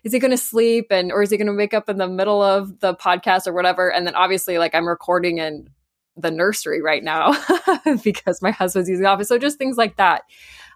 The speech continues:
uh, that you really don't find in, in the regular workforce, uh, because they, they want us to think that it's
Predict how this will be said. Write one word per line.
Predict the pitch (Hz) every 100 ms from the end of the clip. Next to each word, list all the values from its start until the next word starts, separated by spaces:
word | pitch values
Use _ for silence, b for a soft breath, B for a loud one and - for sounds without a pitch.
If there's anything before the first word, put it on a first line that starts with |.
| -
uh, | 151
that | 175
you | 196 185
really | 196 202
don't | 185 -
find | - 170 170 170
in, | - 165 156 160 _ _ _ _ _ _
in | - 180
the | 165
regular | 165 170 175 170 165
workforce, | 190 208 - 156 135 175 -
uh, | - 139 127 113 107
because | 170 - 151 -
they, | - 156 147 151 _ _ _
they | 160 143
want | 160 165 165
us | 165
to | -
think | 165 160 151
that | 147 - -
it's | - - - -